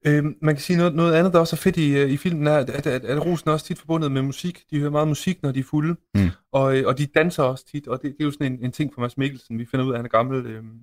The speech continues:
Speaker 1: øh, danser. Jazzballet, ikke?
Speaker 2: Jazzballet, jo.
Speaker 1: Er det ikke det?
Speaker 2: Jo.
Speaker 1: Ja, hvad han jo også var i virkeligheden. Øhm, men, øhm, og han, han er sådan lidt, "Ah, han er sgu ikke, ah, han er sgu ondt i knæet, ikke? Jeg skal sgu ikke op og danse," og sådan noget. De andre er ude at danse. Det er sådan lidt en tilbagevendende ting, kan man få ham ud at danse.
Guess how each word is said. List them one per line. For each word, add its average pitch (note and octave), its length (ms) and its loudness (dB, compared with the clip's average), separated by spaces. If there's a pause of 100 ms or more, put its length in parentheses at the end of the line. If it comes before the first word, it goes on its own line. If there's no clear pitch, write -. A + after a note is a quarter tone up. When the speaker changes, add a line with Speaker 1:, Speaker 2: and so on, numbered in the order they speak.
Speaker 1:
øh, A#2 80 -18 (100)
danser. C3+ 300 -6 (260)
Jazzballet, D3+ 480 -2
ikke? - 80 0
Speaker 2:
Jazzballet, G2 460 0
jo. F2+ 40 0
Speaker 1:
Er F2+ 60 0
det F2 40 -4
ikke - 120 -20 (280)
det? G2+ 60 -6
Speaker 2:
Jo. G2+ 100 -2 (140)
Speaker 1:
Ja, D#3 120 2 (440)
hvad C#3+ 100 -4
han D3 100 -2
jo C3+ 100 -2
også D#3 200 -4
var C#3 140 0
i D3 60 -2
virkeligheden. C#3+ 460 -6 (100)
Øhm, C3 200 -18 (500)
men, D3+ 140 2
øhm, D3 200 0 (300)
og C#3 80 4
han, D#3+ 120 2
han D3 140 2
er D3 40 4
sådan C#3 100 -2
lidt, C3+ 140 0
"Ah, C3 120 -6
han A#2+ 120 -8
er A2 100 -10
sgu A2 180 -8
ikke, G#2+ 100 -4
ah, G#2+ 60 0
han C#3 80 6
er C3+ 40 2
sgu D3 120 4
ondt C#3 80 6
i - 20 4
knæet, C3 320 4
ikke? A#2+ 100 0
Jeg B2+ 60 0
skal - 140 -6
sgu - 120 0
ikke C3+ 120 4
op C3+ 60 6
og A#2 120 2
danse," A#2+ 280 2
og A#2+ 40 -4
sådan - 100 -4
noget. B2 120 0
De B2+ 100 2
andre C3+ 160 2
er B2 40 -8
ude B2+ 100 -2
at B2+ 60 -4 (100)
danse. D3 200 2
Det B2+ 80 0 (280)
er D#3+ 60 -2
sådan D#3+ 100 4
lidt F3+ 80 6
en D3+ 60 0
tilbagevendende D3 460 2
ting, D3+ 220 -4
kan C3+ 80 -6
man C3 120 -6
få - 60 -4
ham C#3 140 -2
ud C#3 100 -4
at A#2+ 60 -8
danse. A#2+ 220 -10